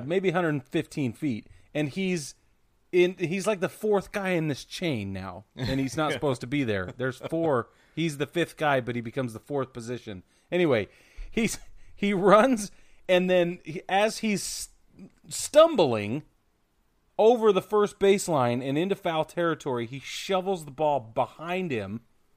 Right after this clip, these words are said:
Speaker 2: to Jorge Posada at the plate to make the tag. And that kept the game at a one oh. <laughs> 'Cause what's his name was supposed to have scored, uh, Giambi, Jeremy Giambi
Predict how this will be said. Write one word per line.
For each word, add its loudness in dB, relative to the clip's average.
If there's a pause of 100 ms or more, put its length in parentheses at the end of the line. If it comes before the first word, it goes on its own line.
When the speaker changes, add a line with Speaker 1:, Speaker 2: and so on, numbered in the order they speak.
(720)
Speaker 2:
to 0
Jorge 0
Posada 0
at 0
the -8
plate 0
to -8
make -4
the -16
tag. -4 (1120)
And -2 (500)
that -4
kept -4
the -6
game 0
at 0
a 0
one 0
oh. -2 (760)
<laughs> 0 (1080)
'Cause -4
what's -4
his -8
name -4
was -8
supposed -8
to -8
have -8
scored, -6
uh, -6
Giambi, -6
Jeremy -8
Giambi -6